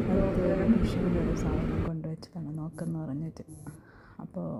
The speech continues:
നോക്കുമ്പോ ചെറിയൊരു പുഴു. നിങ്ങൾക്ക് ആർക്കെങ്കിലും ഇതിൻ്റെ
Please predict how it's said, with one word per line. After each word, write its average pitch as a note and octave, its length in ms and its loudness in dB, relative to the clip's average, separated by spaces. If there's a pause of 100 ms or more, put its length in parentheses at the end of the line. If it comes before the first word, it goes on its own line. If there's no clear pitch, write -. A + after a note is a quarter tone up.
(640)
നോക്കുമ്പോ F3+ 500 -8
ചെറിയൊരു F3 720 -4 (600)
പുഴു. D#3+ 280 -2 (760)
നിങ്ങൾക്ക് F3+ 340 0
ആർക്കെങ്കിലും F3 400 -2
ഇതിൻ്റെ E3 280 -2